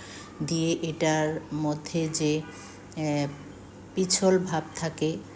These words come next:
একটা কচুরমুখীতে, সেটা যখন এইভাবে করবেন তখন এটা চলে যাবে। আমার শাশুড়ি মা এটা করতেন, ওনার কাছ থেকে আমি শিখেছি।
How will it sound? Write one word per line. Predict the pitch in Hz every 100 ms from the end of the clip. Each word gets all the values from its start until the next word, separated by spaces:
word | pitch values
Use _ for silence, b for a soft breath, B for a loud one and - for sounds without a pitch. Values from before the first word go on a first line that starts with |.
| -
একটা | 156 - 151
কচুরমুখীতে, | 156 151 156 156 147 - 151 170
সেটা | - 147 147
যখন | 147 147 - 151
এইভাবে | 147 - 147 156
করবেন | 156 156 185 196
তখন | 156 - 151
এটা | 143 151
চলে | - 170 170
যাবে। | 170 165 180
আমার | 160
শাশুড়ি | 156 156 151 165 156
মা | 156 151
এটা | 147 151 B B B B - -
করতেন, | - 156 - 170 185
ওনার | 160 156 156
কাছ | 147 - -
থেকে | 156 143 147
আমি | 147
শিখেছি। | - 147 143 160 - -